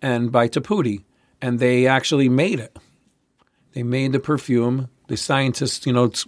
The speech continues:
translated the tablet as best as they could, and they, you know, got the ingredients from it, and they made it.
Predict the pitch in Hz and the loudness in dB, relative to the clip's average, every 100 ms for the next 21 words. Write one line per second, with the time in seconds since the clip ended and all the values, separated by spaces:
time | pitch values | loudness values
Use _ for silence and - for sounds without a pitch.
0 | - - 147 139 127 127 131 120 - - | -10 -6 -4 -2 0 2 0 -2 -8 -4
1 | 131 123 123 110 120 127 - 135 156 151 | 0 0 -2 -2 0 0 -2 -2 -2 -2
2 | 123 123 131 _ - _ - 120 110 107 | 0 0 -2 _ -20 _ -8 -4 0 2
3 | 104 104 95 _ _ _ _ - 123 117 | 2 0 -4 _ _ _ _ -4 0 4
4 | 117 110 117 117 123 117 135 127 120 - | 2 2 0 2 0 4 4 4 2 0
5 | 107 104 117 - 113 113 117 123 127 135 | -2 -2 -4 -4 -4 0 0 0 0 0
6 | 151 104 | -2 -4